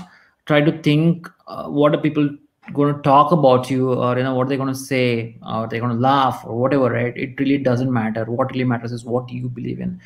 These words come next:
And, uh, I can tell you this much, that, uh, everybody is special. Everybody is special and unique. Because of that uniqueness, um, that is where the beauty comes out, right? So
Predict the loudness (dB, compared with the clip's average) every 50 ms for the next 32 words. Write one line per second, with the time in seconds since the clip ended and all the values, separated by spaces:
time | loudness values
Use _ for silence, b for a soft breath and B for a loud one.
0 | B B B B B B -2 0 0 0 2 4 4 6 6 6 6 4 4 2
1 | 2 4 6 6 8 8 6 6 2 0 2 2 2 2 4 4 4 4 4 2
2 | 0 0 2 2 2 2 0 -2 -4 -6 -8 -8 -8 -8 -10 -14 -20 -14 -10 -4
3 | -2 0 2 4 2 2 2 0 -2 -2 -2 -2 -4 -8 -12 -14 -14 -12 -6 -2
4 | 0 0 2 2 4 4 4 2 2 2 2 2 2 4 2 2 0 0 B B
5 | B B B B -2 -2 0 2 2 4 4 6 6 4 2 0 -6 b b b
6 | b b b -6 0 2 2 2 2 0 -2 -2 -2 0 2 2 2 2 2 2
7 | 2 4 6 4 4 4 2 2 2 0 -4 -8 -16 -20 _ _ -12 -8 -4 -4
8 | -2 -2 -2 0 0 0 0 0 -2 0 2 4 4 4 4 2 0 0 -2 -2
9 | 0 0 -2 -2 -4 -6 -8 -8 -6 -6 -4 -4 -2 -4 -4 -4 -6 -8 -6 -4
10 | -2 -2 -2 -4 -4 -2 0 2 2 2 0 -2 -8